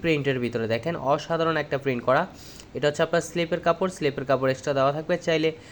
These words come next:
ফুল স্লিপ, থ্রি কোয়ার্টার যে কোনো স্টাইলে তৈরি করতে পারবেন। আর ওড়নাটা হচ্ছে আপনার কন্ট্রাস্টের ভিতরে দেখেন, অসাধারণ একটা কন্ট্রাস্ট করা থাকবে, অরেঞ্জ কালারের সাথে হচ্ছে আপনার ব্লু কন্ট্রাস্ট, খুবই অসাধারণ একটা কন্ট্রাস্ট করা থাকবে ফুললি কটনের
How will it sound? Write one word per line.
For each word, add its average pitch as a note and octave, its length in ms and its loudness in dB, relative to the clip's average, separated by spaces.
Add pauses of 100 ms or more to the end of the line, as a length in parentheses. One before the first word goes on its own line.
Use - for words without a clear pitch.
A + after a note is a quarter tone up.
(220)
ফুল F#3+ 260 4
স্লিপ, F#3+ 260 0
থ্রি F#3 100 0 (120)
কোয়ার্টার D#3 340 6
যে C3+ 140 2
কোনো B2+ 200 -2
স্টাইলে D3 300 0
তৈরি C3 200 0
করতে A2 240 -4
পারবেন। F#2+ 220 -2 (520)
আর C3 140 6
ওড়নাটা E3 340 4
হচ্ছে F#3+ 220 -4
আপনার G3 260 4
কন্ট্রাস্টের D3+ 560 4
ভিতরে C3+ 300 0
দেখেন, F#3+ 220 0 (220)
অসাধারণ E3 380 0 (100)
একটা D3+ 180 2 (340)
কন্ট্রাস্ট C3 480 0
করা C3 220 6
থাকবে, C3+ 220 0 (240)
অরেঞ্জ C#3 240 2 (120)
কালারের C3 440 2
সাথে C3 260 0
হচ্ছে B2 260 -2
আপনার B2+ 200 0 (480)
ব্লু C3+ 120 0 (180)
কন্ট্রাস্ট, C#3 440 2 (100)
খুবই D#3+ 220 -2 (140)
অসাধারণ C#3+ 420 0
একটা B2+ 200 -8
কন্ট্রাস্ট A#2+ 360 -2
করা A#2 220 2
থাকবে C#3 220 -2 (140)
ফুললি C3+ 260 0 (120)
কটনের B2+ 420 0